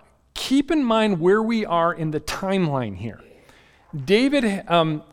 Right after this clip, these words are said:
uh, God has rejected Saul and has chosen David,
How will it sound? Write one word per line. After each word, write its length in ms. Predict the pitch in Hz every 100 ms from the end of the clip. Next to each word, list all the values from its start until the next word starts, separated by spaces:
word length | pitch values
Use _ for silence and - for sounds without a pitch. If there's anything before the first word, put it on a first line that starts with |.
| -
uh, 180 | - 170
God 340 | 139 196 226
has 220 | 233 202 151
rejected 680 | 151 131 165 220 - 214 -
Saul 580 | - 156 104 104 143 _ _ -
and 160 | 175
has 200 | 185 180
chosen 520 | - - 214 254 233
David, 420 | 165 151 139 139